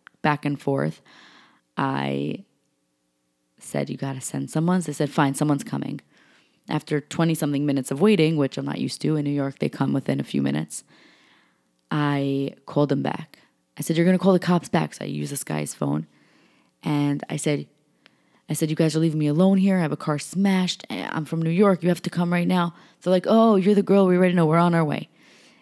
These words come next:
Anyways, after finally calling again a third time,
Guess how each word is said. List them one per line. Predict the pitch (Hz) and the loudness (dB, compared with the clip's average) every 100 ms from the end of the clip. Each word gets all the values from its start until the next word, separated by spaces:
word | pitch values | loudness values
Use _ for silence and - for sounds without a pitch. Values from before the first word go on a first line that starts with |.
| _ | _
Anyways, | 160 147 135 143 143 - - - | 2 2 2 0 -4 -12 -12 -4
after | 160 - 151 _ | -2 0 -2 _
finally | - - 147 147 143 | -4 2 2 2 0
calling | 135 - 143 147 | -2 0 2 0
again | 139 151 151 | -2 -2 -4
a | |
third | 151 - 185 180 | -2 2 4 2
time, | 147 147 160 | -2 -4 -8